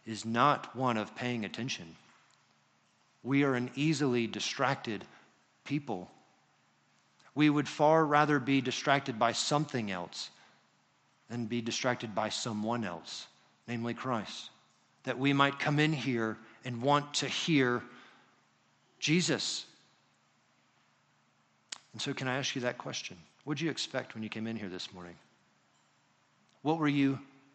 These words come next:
hoping or eager to hear? You know, our, our goal as a church,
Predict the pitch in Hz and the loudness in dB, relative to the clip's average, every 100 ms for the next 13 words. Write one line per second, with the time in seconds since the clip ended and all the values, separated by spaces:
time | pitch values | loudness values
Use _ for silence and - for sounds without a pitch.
0 | _ _ _ _ _ _ _ _ 156 151 | _ _ _ _ _ _ _ _ -2 0
1 | 127 110 107 107 107 139 127 117 107 - | 0 0 -2 -4 0 0 0 -2 -2 -6
2 | 123 143 135 101 - - _ _ _ _ | -2 2 2 0 -10 -20 _ _ _ _
3 | _ _ _ _ _ - _ - - 135 | _ _ _ _ _ -20 _ -20 -6 2
4 | 131 131 - 131 113 151 160 135 131 - | 4 4 2 -4 2 4 4 4 0 -2
5 | - 156 120 - | 2 2 2 -4